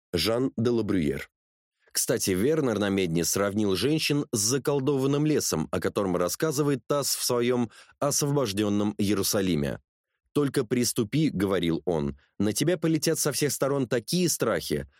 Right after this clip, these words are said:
что, Боже упаси, долг, гордость, приличие. Надо только не смотреть, а идти прямо. Мало-помалу чудовища исчезают,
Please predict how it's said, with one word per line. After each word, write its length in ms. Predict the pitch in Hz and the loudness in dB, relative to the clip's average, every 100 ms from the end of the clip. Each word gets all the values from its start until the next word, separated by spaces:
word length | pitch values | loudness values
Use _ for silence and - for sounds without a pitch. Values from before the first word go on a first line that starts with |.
| - | -10
что, 260 | - - | -6 -2
Боже 360 | 107 117 139 139 | 2 2 2 0
упаси, 540 | 143 156 151 123 82 - _ _ - | 0 -2 0 0 -2 -6 _ _ -6
долг, 460 | 87 107 139 92 - | 0 2 2 0 -4
гордость, 640 | - 82 127 135 82 76 - | -2 0 2 2 0 -2 -2
приличие. 720 | 87 87 113 131 - 76 67 _ _ _ - - - | 0 2 2 0 -2 -4 -6 _ _ _ -20 -8 -2
Надо 260 | 147 165 | 0 0
только 300 | 160 165 160 | 0 0 2
не 100 | 160 | 0
смотреть, 540 | 147 147 135 156 156 - | 2 0 0 0 0 0
а 100 | 135 | 0
идти 300 | 127 - 139 | 0 0 -2
прямо. 480 | 135 123 78 67 - _ _ | 0 0 0 -4 -8 _ _
Мало-помалу 800 | 98 120 120 113 117 117 147 139 | 0 2 2 2 0 2 2 0
чудовища 580 | 110 120 143 131 117 139 | 0 0 0 0 0 0
исчезают, 680 | 127 147 135 147 85 69 | 0 0 0 0 0 -4